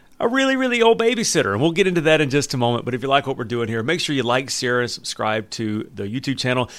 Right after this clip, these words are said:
Leave us a comment down below. Let us know how you're engaging with God's Word. Also, if you are a podcast listener, I am so thankful for all of you. You're always and forever will be my favorites, <laughs> okay?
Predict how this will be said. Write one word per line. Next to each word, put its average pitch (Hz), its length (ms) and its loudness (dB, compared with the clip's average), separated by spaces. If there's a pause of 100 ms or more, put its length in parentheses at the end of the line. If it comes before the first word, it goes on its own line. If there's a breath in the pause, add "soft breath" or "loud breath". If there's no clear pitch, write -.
(140 loud breath)
Leave 151 160 0
us 190 100 0
a 170 60 0
comment 127 440 2
down 120 200 0
below. 117 300 0
Let 127 220 0
us 147 200 0
know 139 100 -2
how 127 140 0
you're 127 200 0
engaging 110 440 -4
with 110 120 -6
God's 110 300 -2
Word. 104 260 -4 (320 loud breath)
Also, 147 360 4
if 139 160 -2
you 151 140 -2
are 147 40 4
a 117 60 0
podcast 120 600 -4
listener, 95 380 -8 (300 loud breath)
I 156 120 -4
am 127 120 -2
so 131 180 -2
thankful 113 360 -6
for 110 120 -4
all 104 140 -2
of 92 80 -6
you. 95 80 -6
You're 160 240 0
always 202 480 4
and 156 180 -6
forever 151 340 -2
will 135 200 0
be 123 240 -2
my 110 280 0
favorites, 131 540 2
<laughs> - 0 -
okay? 131 480 4